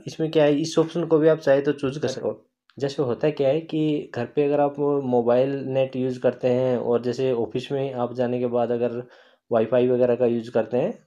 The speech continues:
तो इसको आप चूज़ कर सकते हैं। जैसे कि, अ, ये आपका वहाँ पे एचडी में चलेगा और घर पे अगर आप चलाना चाहें तो नॉर्मल डेटा यूज़ करेगा। तो इसको वाईफाई में भी आप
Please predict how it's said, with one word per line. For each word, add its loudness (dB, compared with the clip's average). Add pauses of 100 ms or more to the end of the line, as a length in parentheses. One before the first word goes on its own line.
(120)
तो 2
इसको -4
आप 4
चूज़ -4
कर 0
सकते -6
हैं। -8 (440)
जैसे -2
कि, -10 (160)
अ, -2 (340)
ये 4
आपका 4
वहाँ 2
पे 4
एचडी 0
में 0
चलेगा 0
और 0
घर 2
पे -2
अगर 4
आप 2
चलाना 0
चाहें 2
तो -2
नॉर्मल 0
डेटा -2
यूज़ -2
करेगा। 0
तो -4
इसको -2
वाईफाई 2
में -2
भी -2
आप -2